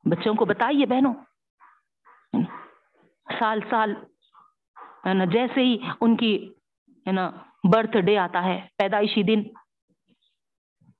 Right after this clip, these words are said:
ہم عیسائیوں کا طریقہ، یہودیوں کا طریقہ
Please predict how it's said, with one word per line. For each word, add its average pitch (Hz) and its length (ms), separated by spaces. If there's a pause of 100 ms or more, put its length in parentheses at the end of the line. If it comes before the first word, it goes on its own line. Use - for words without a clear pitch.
(720)
ہم 202 100
عیسائیوں 233 440
کا 226 80
طریقہ، 220 440 (200)
یہودیوں 233 400
کا 262 80
طریقہ 254 460